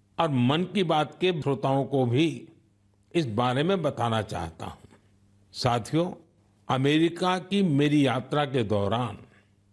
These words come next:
अमेरिकी सरकार ने भारत को करीब तीन सौ प्राचीन कलाकृतियों को वापस लौटाया है। अमेरिका के राष्ट्रपति बाइडेन ने पूरा अपनापन दिखाते हुए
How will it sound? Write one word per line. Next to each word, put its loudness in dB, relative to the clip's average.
अमेरिकी 2
सरकार -2
ने -10
भारत -2
को 2
करीब 0
तीन 2
सौ 2
प्राचीन -2
कलाकृतियों -2
को 0
वापस -2
लौटाया -6
है। -14
अमेरिका 0
के 2
राष्ट्रपति -2
बाइडेन 2
ने -4
पूरा 4
अपनापन 0
दिखाते 0
हुए -2